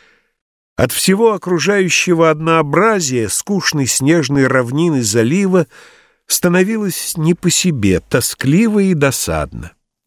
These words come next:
Досадно было, что великий Репин кажется здесь маленьким человеком, спотыкающимся в снежных выбоинах, с голосом слабым на ветру.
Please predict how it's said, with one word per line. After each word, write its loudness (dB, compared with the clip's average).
Досадно 0
было, 0
что 0
великий 0
Репин 0
кажется -2
здесь 0
маленьким 0
человеком, 0
спотыкающимся -2
в -8
снежных -2
выбоинах, 0
с 0
голосом 0
слабым -2
на -2
ветру. -2